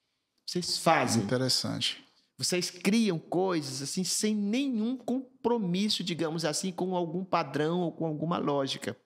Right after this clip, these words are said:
Speaker 1: E o que sai daqui, ele disse assim, é, é algo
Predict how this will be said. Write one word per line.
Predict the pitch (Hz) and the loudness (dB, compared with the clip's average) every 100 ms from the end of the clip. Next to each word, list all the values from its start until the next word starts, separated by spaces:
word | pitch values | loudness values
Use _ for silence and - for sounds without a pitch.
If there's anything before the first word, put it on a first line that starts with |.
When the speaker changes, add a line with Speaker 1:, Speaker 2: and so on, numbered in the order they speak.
| _ - - - - | _ -20 -20 -18 -2
Speaker 1:
E | - | -2
o | |
que | 196 240 | 2 2
sai | - 202 233 | 2 2 2
daqui, | 208 170 - 196 185 | 0 -2 -2 0 0
ele | 143 127 | 0 -4
disse | 123 156 165 | -4 -4 -4
assim, | 127 - - - | -8 -8 -8 -10
é, | - 107 - - | -14 -14 -10 -4
é | 120 | 0
algo | 151 185 185 202 226 | 0 0 -2 -4 -6